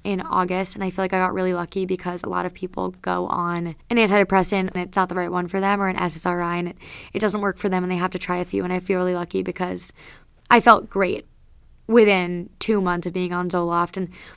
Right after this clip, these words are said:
at the beginning, I did, for anyone who's considering going on an antidepressant, I only have experience with Zoloft, but I love it.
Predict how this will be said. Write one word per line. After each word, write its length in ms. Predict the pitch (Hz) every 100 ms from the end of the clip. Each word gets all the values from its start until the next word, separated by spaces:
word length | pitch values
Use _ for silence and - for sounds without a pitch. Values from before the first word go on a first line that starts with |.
| - - -
at 100 | 254
the 80 | 269
beginning, 640 | 247 196 180 185 220 226 -
I 140 | 208
did, 640 | 185 190 185 180 185 202 - -
for 160 | - -
anyone 260 | 190 185
who's 160 | 170 180
considering 760 | 185 180 185 170 170 175 185 180
going 320 | 175 170 170
on 420 | 170 170 170 160 - -
an 80 |
antidepressant, 800 | 202 185 185 185 185 175 208 214 - - - - - -
I 120 | 247
only 180 | 226 208
have 160 | 214 226
experience 460 | - 240 233 226
with 100 | 226
Zoloft, 560 | 226 226 226 226 - - - -
but 180 | 233 -
I 320 | 208 202 208
love 340 | 190 180 170 185
it. 240 | 269 277